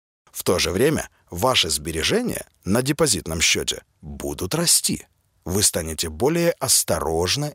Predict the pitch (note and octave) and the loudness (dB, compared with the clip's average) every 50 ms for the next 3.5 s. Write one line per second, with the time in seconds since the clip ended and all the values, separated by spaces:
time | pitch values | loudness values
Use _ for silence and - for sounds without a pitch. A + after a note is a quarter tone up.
0 | _ _ - F#3 E3+ B2 A2 A2+ G2 E2 D2+ D2 D2 E2 F#2 G#2+ - E3+ E3+ F3 | _ _ 0 0 0 2 0 0 0 -2 -2 -4 -2 -2 -2 0 0 0 0 2
1 | F3 D#3 B2 - F#2 D#2+ D2+ - - D#2+ D#2 - - - - F2+ F#2 F2+ - C#3+ | 2 0 0 0 -2 0 0 0 0 0 0 -2 -2 0 0 0 2 2 2 0
2 | D3+ E3 F3+ E3+ - - A3+ F3+ - C2 C2 - - - - - - - - - | 0 0 2 2 2 2 2 0 0 -2 -10 -14 -14 -12 -10 -8 -8 -10 -8 -6
3 | - - - - G#3 G#3+ G#3+ G3 F3 B2 | -6 -4 0 0 0 2 2 2 0 0